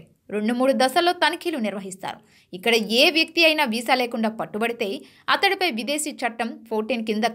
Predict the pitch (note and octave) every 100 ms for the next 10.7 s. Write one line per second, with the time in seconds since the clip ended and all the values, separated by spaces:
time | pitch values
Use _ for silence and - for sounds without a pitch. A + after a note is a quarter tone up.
0 | G3+ G#3 C#4 A#3 A#3 A#3 A3 A3 G#3 -
1 | _ _ - F#3+ G#3 A3+ A3+ D4+ A#3+ -
2 | - G#3+ C4 D#4 F4+ - - C4 D4+ C4+
3 | A3+ A#3+ A3+ A3 A3+ - _ _ - -
4 | D4+ E4+ F4+ F4 C4 A3 - C#4 C4+ A3+
5 | - A3 C4 D#4+ E4+ G#3+ G#3+ G3+ D4 C#4
6 | C4 A3+ A3 A3 G#3 G#3 C#4 A3 G#3+ A3
7 | G3 G3+ A#3+ C#4 F#4 G4 - C#4 F4+ E4+
8 | D4 A3 G3+ G#3 G#3+ G#3 - F#3 - B3
9 | D4 D4 C4+ C#4 G#3 F#3 F3 - - _
10 | _ E4+ E4+ - - - G#3